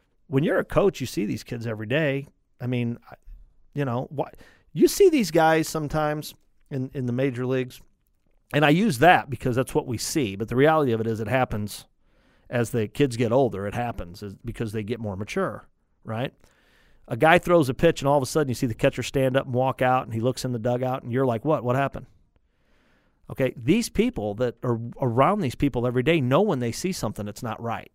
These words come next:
Immediately they know it. So I challenge you as coaches to know. I mean, you have to know. I know my kids that I coached all these years. I, to a man, you can ask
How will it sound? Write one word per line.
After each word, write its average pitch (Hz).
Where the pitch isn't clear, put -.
Immediately 135
they 107
know 117
it. -
So 151
I 143
challenge 202
you 180
as 123
coaches 202
to 123
know. 143
I 147
mean, 214
you 302
have 294
to 214
know. 269
I 170
know 240
my 208
kids 254
that 147
I 139
coached 240
all 151
these 143
years. 247
I, -
to 254
a 214
man, 202
you 185
can 180
ask 202